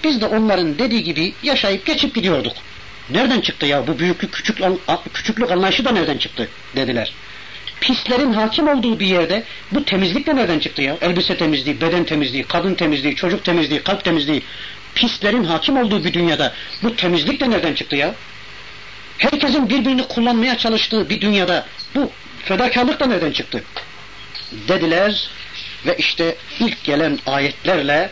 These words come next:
Peygamberimizin karşısına çıkıverdiler. Arkadaşlar, işte bu karşı çıkışa, bu reaksiyona karşılık Rabbimiz buyurdu ki, "Ve li rabbike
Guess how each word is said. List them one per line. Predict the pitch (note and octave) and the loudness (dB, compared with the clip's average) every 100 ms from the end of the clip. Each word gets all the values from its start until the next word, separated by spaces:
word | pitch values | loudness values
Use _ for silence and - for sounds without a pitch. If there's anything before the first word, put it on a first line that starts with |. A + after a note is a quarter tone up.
| - - - - | -8 -18 -18 -8
Peygamberimizin | - D3+ C#3 C3+ C3+ B2+ D#3+ D#3+ | 0 0 2 2 2 2 2 0
karşısına | - A#2+ - A#2+ B2+ C#3 D3 D#3 | 0 -2 0 0 2 2 0 0
çıkıverdiler. | - - A#2+ A2 G#2 - - - - | -4 -2 -2 -2 -4 -6 -8 -8 -4
Arkadaşlar, | B2 C#3+ D#3 - C#3+ - - - - - - - - - - | -2 0 0 2 0 0 -14 -14 -12 -12 -14 -14 -16 -8 -2
işte | - D#3 C#3 | 2 2 0
bu | D#3+ | -4
karşı | - C3+ C#3 - | -2 0 0 0
çıkışa, | C3 - B2 C3 B2 - - - - | -2 0 2 2 -2 -10 -16 -16 -10
bu | C3 D#3+ A#2 | -2 0 2
reaksiyona | C3+ B2+ - C#3+ C3 C#3 | 0 0 -2 -2 -2 0
karşılık | - B2 B2+ A#2+ - | 0 0 0 -4 -2
Rabbimiz | A2 A2+ B2 A#2+ | -2 0 -2 0
buyurdu | B2+ A#2+ G#2+ | 0 0 0
ki, | - E3+ E3 - - - - | 2 0 -2 -14 -18 -18 -6
"Ve | B2+ D3+ C3+ | 2 2 2
li | |
rabbike | B2 C3 A#2+ A2+ C3+ D3 B2+ | 2 2 0 -4 -2 0 0